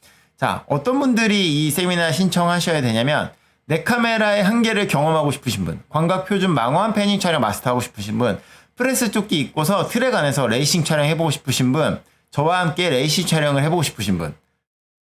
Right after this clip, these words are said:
더울 거예요. 여름이기 때문에. 더운 여름 타이어 타는 냄새와 가슴을 울리는 배기음은 그것만의 매력이 있습니다. 물론 덥기 때문에 힘드실 수 있는데 이런 거를, 이런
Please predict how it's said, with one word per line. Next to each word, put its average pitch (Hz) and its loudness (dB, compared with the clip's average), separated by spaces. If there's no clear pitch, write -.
더울 190 0
거예요. 95 -2
여름이기 117 2
때문에. 87 -4
더운 180 0
여름 135 0
타이어 220 -2
타는 170 0
냄새와 113 0
가슴을 170 0
울리는 117 0
배기음은 107 0
그것만의 165 0
매력이 101 0
있습니다. - -4
물론 190 0
덥기 156 -2
때문에 180 2
힘드실 240 2
수 226 -2
있는데 123 0
이런 233 2
거를, 214 0
이런 190 2